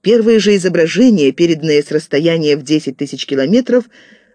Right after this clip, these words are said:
заставили человечество отложить в сторону все дела. На миллиардах телевизионных экранов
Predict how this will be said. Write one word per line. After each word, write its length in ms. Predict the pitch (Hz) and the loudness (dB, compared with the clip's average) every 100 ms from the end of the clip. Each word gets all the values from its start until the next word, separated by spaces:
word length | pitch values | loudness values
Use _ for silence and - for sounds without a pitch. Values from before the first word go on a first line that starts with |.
| _ | _
заставили 800 | - 131 175 - - 233 233 214 | -14 -2 -2 -2 -4 -2 0 0
человечество 840 | 208 202 175 160 220 220 214 180 185 | 0 0 0 0 0 -2 -6 -4 -4
отложить 480 | 156 156 165 214 - | 0 -2 0 -4 -8
в 80 | |
сторону 760 | - - 175 208 214 190 180 - _ _ _ _ | -20 -6 0 0 0 -2 -6 -10 _ _ _ _
все 380 | - - 151 165 | -20 -4 0 0
дела. 440 | 151 143 123 107 _ _ _ _ _ _ _ _ _ _ _ | 0 -6 -6 -10 _ _ _ _ _ _ _ _ _ _ _
На 200 | - 156 | -4 2
миллиардах 720 | 208 202 220 233 214 151 135 | 2 4 2 2 0 -2 -4
телевизионных 680 | - 135 139 139 180 147 - | -4 -4 -4 -2 -2 -2 -8
экранов 600 | 127 160 226 147 - _ | -8 -4 -4 -4 -10 _